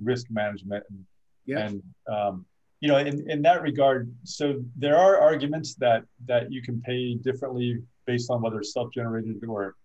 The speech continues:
Speaker 1: company-generated. There, there are risks there, including that a lot of times loan officers can figure out ways to switch channels. So if, if the loan
Speaker 2: Yeah.
Speaker 1: officer wants to move a loan from one channel to the other for s-, for some reason,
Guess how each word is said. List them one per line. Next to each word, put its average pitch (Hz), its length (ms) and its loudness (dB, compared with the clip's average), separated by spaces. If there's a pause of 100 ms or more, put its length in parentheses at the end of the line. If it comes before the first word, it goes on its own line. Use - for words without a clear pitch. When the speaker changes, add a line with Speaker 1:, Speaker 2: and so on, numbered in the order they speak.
(360)
Speaker 1:
company-generated. 120 960 -4 (380)
There, 139 420 4
there 131 240 4
are 110 60 0
risks 143 360 -2
there, 131 360 2
including 127 600 -4
that 120 260 2
a 120 40 -4
lot 117 200 2
of 117 120 -8
times 117 500 -6 (100)
loan 120 140 -4
officers 120 380 -4
can 113 180 -8
figure 117 240 -4
out 113 160 2
ways 113 520 -4
to 104 340 -8
switch - 560 -8
channels. 123 500 -4
So 107 180 -8
if, 104 80 -8 (580)
if 110 120 -14
the 117 80 -8
loan 120 180 0
Speaker 2:
Yeah. 120 60 6
Speaker 1:
officer 113 400 -4
wants 113 280 0
to 113 80 -10
move 117 340 -4
a 110 60 -4
loan 110 280 -4
from 104 160 -12
one 113 340 -2
channel 110 280 -6
to 101 140 -12
the 101 120 -6
other 120 200 -4
for 120 140 -8
s-, - 180 -14 (180)
for - 100 -12
some 127 160 -6
reason, 127 400 -4